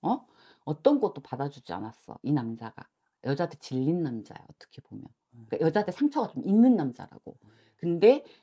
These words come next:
Speaker 1: 본인이 이 남자를 품어버린 격이라,
Speaker 2: 음.
Speaker 1: 서로 품어버린 격이라.
Speaker 2: 음.
Speaker 1: 이해하셨지?
Speaker 2: 음, 네.
Speaker 1: 그래서 본인이 술고사를 해도요,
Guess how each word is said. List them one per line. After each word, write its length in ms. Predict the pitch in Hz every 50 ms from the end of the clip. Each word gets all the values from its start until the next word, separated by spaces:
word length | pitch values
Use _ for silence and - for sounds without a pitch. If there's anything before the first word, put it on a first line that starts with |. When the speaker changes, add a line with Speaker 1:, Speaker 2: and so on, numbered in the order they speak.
| _ -
Speaker 1:
본인이 420 | - 202 208 233 262 240 190 151
이 40 | 139
남자를 880 | 151 170 185 175 156 147 139 135 131 127 123 131 131 135 139 139 131 -
품어버린 640 | - - - 320 - - 427 349 277 202 147 147 139
격이라, 720 | 131 123 117 117 117 110 110 110 110 117 117 113 107 104 110
Speaker 2:
음. 240 | 113 - - - -
Speaker 1:
서로 300 | - - 311 339 339 285
품어버린 520 | - - 226 233 220 190 156 127 120 - -
격이라. 400 | - - - - - - - -
Speaker 2:
음. 360 | 113 110 104 104 101 104 - _ _ _ _ _ -
Speaker 1:
이해하셨지? 520 | 160 165 156 139 - 143 139 - - 151
Speaker 2:
음, 40 | 160
네. 240 | 147 139 120 117 117 113 - - - - _
Speaker 1:
그래서 520 | - - 196 202 202 214 208 208 165 - - - - - _ -
본인이 520 | - 208 226 233 247 254 240 226 220 214
술고사를 720 | - - 320 294 - 320 311 - 233 196 160 156 165 175
해도요, 580 | 190 170 - 147 143 156 196 190 160 107 -